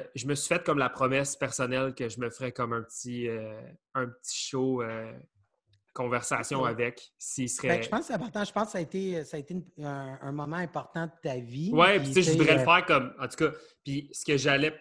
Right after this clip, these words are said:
Speaker 1: ce que je pensais faire, c'était peut-être juste comme, premièrement, lui en parler, parce que je pense pas que ce gars-là, il sait à quel point il a eu de l'impact sur ma vie, genre, tu sais, je pense pas que ce gars-là, il
Speaker 2: C'est vrai.
Speaker 1: réalise tout ce qu'il a fait,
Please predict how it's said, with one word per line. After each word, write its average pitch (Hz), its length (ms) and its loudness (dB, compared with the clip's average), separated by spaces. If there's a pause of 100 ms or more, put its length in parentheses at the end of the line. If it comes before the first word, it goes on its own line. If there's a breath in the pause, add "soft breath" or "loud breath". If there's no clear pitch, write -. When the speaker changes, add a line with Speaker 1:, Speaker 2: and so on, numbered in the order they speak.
Speaker 1:
ce - 120 -14
que 143 100 0
je 123 100 -6
pensais 156 340 0
faire, 151 360 2
c'était 123 180 -6
peut-être 123 200 0
juste 143 260 -4
comme, 135 440 2 (360)
premièrement, 139 400 6
lui 143 180 4
en 135 100 4
parler, 135 560 0 (600)
parce 135 160 -4
que 143 260 2
je 135 100 -6
pense 160 260 2
pas 214 100 2
que 190 140 4
ce 127 120 0
gars-là, 143 240 6
il 156 100 4
sait 160 240 2
à 143 100 2
quel 127 200 -4
point 143 180 0
il 131 100 -2
a 135 60 0
eu 127 120 -2
de 120 60 -8
l'impact 127 400 -4 (300)
sur 117 340 -8
ma 117 140 -4
vie, 127 240 -6
genre, 117 160 -8
tu - 60 -18
sais, 147 60 -6
je 139 60 -12
pense 139 180 0
pas 175 140 2
que 160 60 2
ce 156 140 -6
gars-là, 131 260 2
il 139 140 2
Speaker 2:
C'est 123 100 -4
vrai. 135 60 2
Speaker 1:
réalise 135 500 -2 (360)
tout 165 80 0
ce - 140 -6
qu'il 139 100 2
a 117 40 0
fait, 147 200 -2